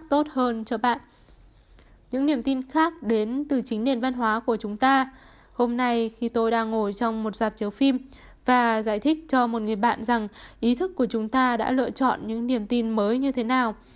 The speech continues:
thì trên loa vang lên bài hát Không Phải Dễ Dàng. Nó cứ lặp đi lặp lại câu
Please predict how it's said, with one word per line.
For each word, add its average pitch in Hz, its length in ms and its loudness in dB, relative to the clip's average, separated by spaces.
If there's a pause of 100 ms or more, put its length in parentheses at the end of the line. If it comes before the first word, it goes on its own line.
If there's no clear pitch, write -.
(880)
thì 233 180 2
trên 240 240 -2
loa 240 200 4
vang 233 160 0
lên 226 220 0
bài 208 100 -2
hát 294 260 2 (300)
Không 262 320 4
Phải 233 300 0
Dễ 196 180 -2
Dàng. 240 320 0 (320)
Nó 254 140 -4
cứ 302 120 4
lặp 277 200 0
đi 269 160 0
lặp 240 160 -2
lại 247 220 0
câu 262 340 2